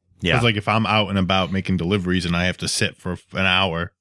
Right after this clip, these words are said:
Speaker 2: to charge it,
Speaker 1: I can't imagine it's that
Speaker 2: it
Speaker 1: long.
Speaker 2: would be really,
Speaker 1: Right.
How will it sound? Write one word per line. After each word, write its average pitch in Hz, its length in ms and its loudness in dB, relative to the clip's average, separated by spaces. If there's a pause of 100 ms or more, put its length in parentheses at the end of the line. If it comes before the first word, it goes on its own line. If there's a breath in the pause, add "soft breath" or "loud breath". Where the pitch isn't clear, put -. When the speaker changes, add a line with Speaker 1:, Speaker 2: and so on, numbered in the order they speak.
(180)
Speaker 2:
to 92 120 -4
charge 101 420 0
it, 95 40 2
Speaker 1:
I 95 80 4
can't 90 300 0
imagine 73 680 -2
it's - 180 -6
that 71 240 -4
Speaker 2:
it - 40 -2
Speaker 1:
long. 73 100 0
Speaker 2:
would 71 140 0
be 87 280 -2
really, 82 540 -2 (120)
Speaker 1:
Right. 71 320 -2